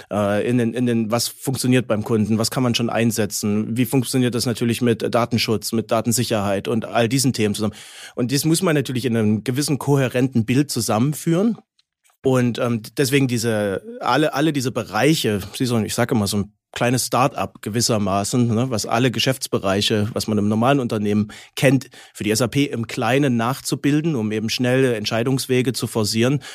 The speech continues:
um's dann aber skalierbar über den Rest der Firma und über natürlich, ne, die vierhunderttausend, äh, Geschäftskunden, die die S A P hat, äh, zu skalieren.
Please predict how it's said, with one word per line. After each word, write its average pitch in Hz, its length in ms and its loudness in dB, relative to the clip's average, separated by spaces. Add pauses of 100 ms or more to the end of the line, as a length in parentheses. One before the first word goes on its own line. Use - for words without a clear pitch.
(120)
um's 123 160 -2
dann 135 220 2
aber 117 160 -4
skalierbar 120 640 0
über 139 260 0
den 104 120 -2
Rest - 440 -2
der 104 100 -4
Firma 107 320 2
und 101 100 0
über 110 180 2
natürlich, 107 440 0
ne, 135 140 0
die 120 80 -2
vierhunderttausend, 104 680 0 (640)
äh, 104 140 0
Geschäftskunden, 123 560 0
die 104 100 2
die 101 80 0
S 101 140 0
A 107 80 0
P 113 200 0
hat, 107 260 -2
äh, 113 140 0
zu 123 140 -2
skalieren. 120 560 2